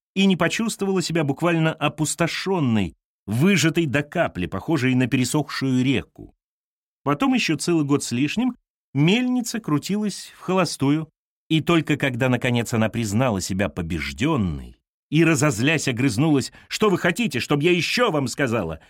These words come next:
Только тогда начала говорить спонтанно, бездумно, выговаривать, по выражению Фрейда, всё, что само приходит в голову, не пытаясь развить какой-то сюжет, выстроить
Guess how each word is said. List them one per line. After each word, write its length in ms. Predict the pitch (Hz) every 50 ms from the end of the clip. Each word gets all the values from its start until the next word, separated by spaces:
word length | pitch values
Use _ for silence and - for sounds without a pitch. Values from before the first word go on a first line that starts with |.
| _ - - _ _
Только 340 | - 139 139 131 - - 101
тогда 720 | - - 95 90 76 80 71 73 123 156 156 120 87 - - _ _ _ _ _ _ _ _
начала 440 | - 98 113 107 - - 110 120 123
говорить 380 | 101 101 101 101 98 92 73 -
спонтанно, 800 | - - - 80 78 78 76 - - 143 156 143 110 95 85
бездумно, 760 | 73 71 85 107 92 80 78 73 82 151 175 143 110 98 90 - - _ _ _ _ -
выговаривать, 1160 | 92 92 160 165 120 139 147 135 131 170 185 175 151 123 110 101 98 85 - - - - - _ _ _ -
по 80 | 120
выражению 500 | 120 123 123 123 104 127 127 110 110 107
Фрейда, 480 | - - 120 151 156 143 110 117 101 - - - - _
всё, 440 | - - - - - 175 190 175
что 260 | 143 - - - 147 139
само 320 | - - 131 139 165 165
приходит 480 | - 123 117 - - 160 147 117 104 90
в 80 | 87
голову, 420 | 85 151 202 208 156 110 95 82 - _ _ _ _ _ _
не 220 | - 220 247 247
пытаясь 500 | - 220 220 220 196 185 175 165 151 -
развить 440 | - 143 156 139 107 113 147 147 -
какой-то 340 | - 127 - 143 127 - 127
сюжет, 500 | - - 131 123 95 131 175 143 - -
выстроить 600 | 92 123 143 139 - - 117 123 120 113 - -